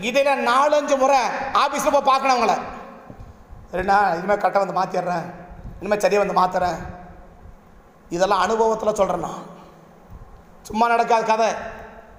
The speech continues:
ஒரு, ஒரு, ஒரு, ஒரு, ஒரு உயர்ந்த ஸ்தானத்தை வச்சிருக்கிறதுக்கு முன்னாடி எப்படி நடக்கிற? ஏன் ஒரு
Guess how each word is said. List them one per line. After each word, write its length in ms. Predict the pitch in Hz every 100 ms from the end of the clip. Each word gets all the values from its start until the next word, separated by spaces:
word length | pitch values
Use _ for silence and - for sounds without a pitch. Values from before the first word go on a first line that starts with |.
| - - - - - - - - - - - - - - - - - -
ஒரு, 280 | 170 165 165
ஒரு, 200 | 185 175
ஒரு, 240 | 185 190
ஒரு, 420 | 185 190 165 - -
ஒரு 220 | 190 170
உயர்ந்த 320 | 202 269 277
ஸ்தானத்தை 340 | 262 240 247
வச்சிருக்கிறதுக்கு 580 | 214 214 262 - 233 - 190 190
முன்னாடி 440 | 247 208 175 - - -
எப்படி 340 | 165 196 240 220
நடக்கிற? 420 | 185 208 196 165 170 - - - - - - - - -
ஏன் 80 | 254
ஒரு 140 | 226